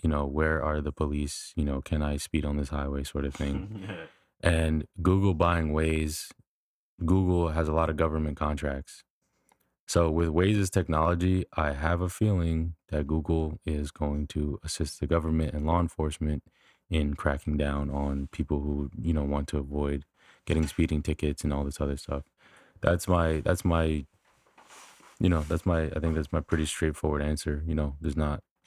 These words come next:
Speaker 1: not anything else really to it.
Speaker 2: Yeah, and I was thinking, like, I don't know, it seems like a lot of these smaller entities that create, um, uh,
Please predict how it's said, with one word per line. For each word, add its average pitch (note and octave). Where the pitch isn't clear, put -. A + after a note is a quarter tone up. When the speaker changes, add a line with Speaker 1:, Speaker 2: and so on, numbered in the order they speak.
Speaker 1:
not D#2+
anything D#2
else D2
really D2
to D2+
it. C#2+
Speaker 2:
Yeah, F#2
and F2+
I G#2+
was A2+
thinking, G2+
like, E2+
I -
don't A#2
know, F#2+
it F#2+
seems D3
like G2
a G#2+
lot A#2+
of A#2
these G#2+
smaller G#2
entities F#2
that E2
create, F2+
um, D#2
uh, C#2+